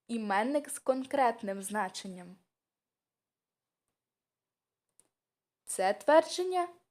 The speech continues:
неправдиве. Супер! Сани — це іменник з конкретним значенням.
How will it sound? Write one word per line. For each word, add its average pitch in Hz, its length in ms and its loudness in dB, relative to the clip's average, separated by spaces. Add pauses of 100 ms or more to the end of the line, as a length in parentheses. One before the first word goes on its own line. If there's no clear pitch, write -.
(160)
неправдиве. 208 960 0 (920)
Супер! 339 680 0 (1300)
Сани — 240 580 2 (640)
це 262 360 2
іменник 214 680 -4 (160)
з - 100 -20
конкретним 214 920 -6
значенням. 208 760 -6